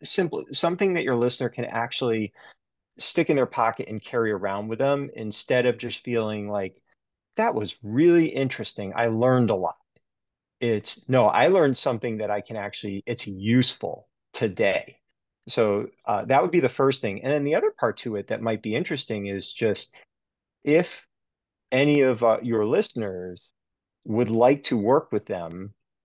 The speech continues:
or work with someone like them, what would the recommendation be?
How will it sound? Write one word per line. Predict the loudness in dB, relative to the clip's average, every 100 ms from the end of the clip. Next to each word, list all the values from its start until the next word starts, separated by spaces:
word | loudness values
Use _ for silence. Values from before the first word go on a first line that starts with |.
| _ _ _ -20 -20 _
or | 4 6
work | 6 4
with | 2 0
someone | 0 2 0 2
like | 4 4 2
them, | -4 -6 -4 -8 -12 -16 _ _ _ -2
what | 2 4
would | 4
the | 2
recommendation | 2 2 0 -4 -2 -2 -2 -4 -8 -14
be? | -16 -18